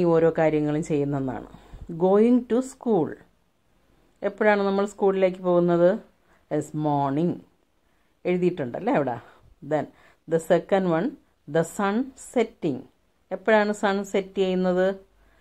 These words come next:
Yes, in the evening. അപ്പോൾ അവിടെ ഈവനിങ് എന്ന് എഴുതുക.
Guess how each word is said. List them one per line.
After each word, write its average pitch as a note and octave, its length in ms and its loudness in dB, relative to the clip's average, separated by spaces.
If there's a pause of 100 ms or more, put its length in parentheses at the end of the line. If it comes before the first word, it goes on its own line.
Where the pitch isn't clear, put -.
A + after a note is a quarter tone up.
(260)
Yes, D#3 140 -6 (160)
in D#3 80 0 (100)
the G#3+ 80 2 (360)
evening. C3 480 -4 (1080)
അപ്പോൾ E3+ 180 2
അവിടെ F3 180 4 (120)
ഈവനിങ് E3 420 0
എന്ന് D#3 180 0
എഴുതുക. - 260 -10